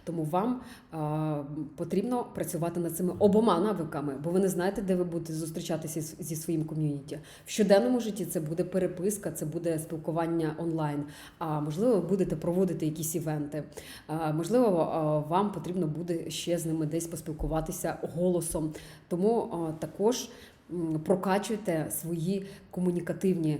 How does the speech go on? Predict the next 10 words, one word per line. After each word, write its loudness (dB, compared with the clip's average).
навички, 0
а, 0
усні 0
та -4
письмові, 0
для -4
того, 2
щоб -4
бути, 0
а, -2